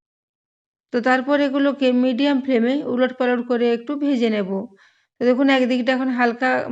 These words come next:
একটু কালার এসেছে, এই অবস্থায় এগুলোকে আমি উল্টে দিচ্ছি। দু মিনিট পর্যন্ত একটু নিচের দিকটা মিডিয়াম ফ্লেমে ভেজে নিয়েছি,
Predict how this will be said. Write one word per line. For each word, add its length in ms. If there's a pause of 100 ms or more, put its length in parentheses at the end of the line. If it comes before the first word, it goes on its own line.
একটু 200
কালার 320
এসেছে, 340 (100)
এই 140
অবস্থায় 400
এগুলোকে 320
আমি 180
উল্টে 280
দিচ্ছি। 340 (1300)
দু 200
মিনিট 280
পর্যন্ত 380
একটু 160
নিচের 320
দিকটা 300
মিডিয়াম 360
ফ্লেমে 320
ভেজে 280
নিয়েছি, 340